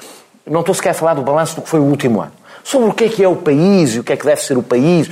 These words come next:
sobre a imagem do país, disse coisas, não, não são unânimes, mas são consensuais. E é curioso, ele falou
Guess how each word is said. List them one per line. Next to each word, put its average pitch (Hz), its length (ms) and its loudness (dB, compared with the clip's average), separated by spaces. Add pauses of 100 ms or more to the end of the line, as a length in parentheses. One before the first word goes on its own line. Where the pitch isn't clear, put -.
(160)
sobre 170 200 2
a - 20 2
imagem 170 540 0
do 127 80 -4
país, 147 200 0
disse 143 160 -2
coisas, 180 340 0 (960)
não, 127 320 -2
não 117 160 -2
são 113 200 -2
unânimes, 143 680 0
mas 131 120 -6
são 120 140 -4
consensuais. - 520 -10 (600)
E 170 60 0
é 170 60 2
curioso, 185 420 0
ele 110 80 0
falou 107 520 -2